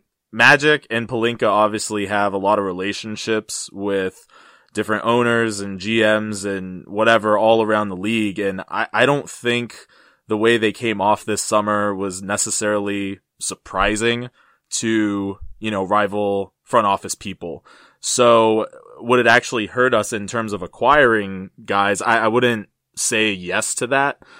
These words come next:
That being said, <laughs> I think they learned their lesson just in terms of, you know what, let's just play it cool instead of, um, being so,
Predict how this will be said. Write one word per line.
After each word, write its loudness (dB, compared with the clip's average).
That 6
being 2
said, 2
<laughs> -
I -2
think -6
they 4
learned 0
their 4
lesson 2
just -6
in -6
terms -4
of, -4
you -4
know 0
what, 2
let's 0
just -8
play 2
it -6
cool 0
instead 4
of, 4
um, -2
being 0
so, 2